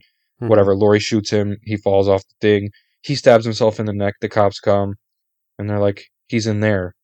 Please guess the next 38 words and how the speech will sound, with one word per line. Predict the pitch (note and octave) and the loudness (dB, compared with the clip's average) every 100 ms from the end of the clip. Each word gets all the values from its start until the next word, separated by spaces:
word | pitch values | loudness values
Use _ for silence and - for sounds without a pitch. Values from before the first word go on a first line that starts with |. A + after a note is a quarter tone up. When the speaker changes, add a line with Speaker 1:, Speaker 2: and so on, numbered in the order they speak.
| _ - | _ -6
Speaker 2:
And | G#2+ | -4
then | G2+ | -4
Hawkins | G#2 G#2 G#2 G#2+ G2 | -4 0 0 -2 0
goes, | G#2 G2+ | 0 0
"In | A2+ A2 G2+ | -2 -4 2
where?" | G#2 F#2+ F2+ | 4 4 0
And | G#2 | -4
then | G#2+ | -2
they | G#2 | -2
turn | - G#2+ | -2 0
around | G2+ G2 | 0 -2
and | F#2+ | -2
Corey's | - G2 F#2 | -2 -2 -2
body's | F#2+ F#2 F#2 F#2 | -2 -2 -4 -4
gone. | F#2+ F2+ F#2 _ _ - | -6 -6 -10 _ _ -12
Speaker 1:
Mm-hmm. | G#2 F#2+ F#2+ _ _ | -12 -12 -14 _ _
Speaker 2:
Like, | G#2+ G#2 | -10 -4
something | C3 A2+ G#2+ G2+ | -2 -2 -2 -4
like | F#2+ - | -6 -6
that. | F#2+ F#2 - _ _ _ _ _ _ | -6 -6 -10 _ _ _ _ _ _
Speaker 1:
Yeah. | A#2 A2 G#2+ G#2 G#2 _ _ _ | -4 0 2 0 -4 _ _ _
I, | C3 C3 B2 - _ _ _ - | -2 0 0 -4 _ _ _ 0
'cause, | D#3+ C#3+ C3 | 2 2 0
you | D#3 | 0
know, | C#3+ C3 | 2 0
it's | C#3 | -2
like, | D3+ D3 _ _ _ _ _ C#3 | -2 -2 _ _ _ _ _ -6
I | |
mean, | C#3+ D3 | 0 4
you | D3 | 6
raise | D#3 B2+ | 4 6
a | |
lot | A#2+ G#2+ | 4 4
of | A2 | 0
really | G#2 | -2
good | G2 F#2 | -4 -6
points. | G#2+ F#2+ F#2 - _ _ - | -6 -6 -8 -16 _ _ -8
Um, | A2 G2+ G2 G2+ | -6 -4 -6 -10